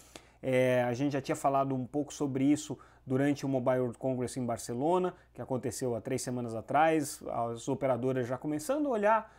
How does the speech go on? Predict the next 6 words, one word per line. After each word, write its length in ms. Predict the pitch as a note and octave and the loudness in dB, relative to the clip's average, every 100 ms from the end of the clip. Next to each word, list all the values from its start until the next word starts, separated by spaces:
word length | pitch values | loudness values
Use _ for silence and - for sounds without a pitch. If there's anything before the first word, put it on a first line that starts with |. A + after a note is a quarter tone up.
| - | -8
um 120 | E3 | -6
pouco 360 | C#3+ E3+ D#3+ - | 2 4 4 0
sobre 280 | - E3 D#3 | -2 0 0
essa 160 | C#3+ | 0
evolução 520 | D#3 C#3+ D3 C3+ E3+ F3+ | -2 0 -2 -2 -2 -2
tecnológica 760 | D#3 D#3 C3+ C3+ E3+ E3 - | -4 -4 -2 0 0 -2 -10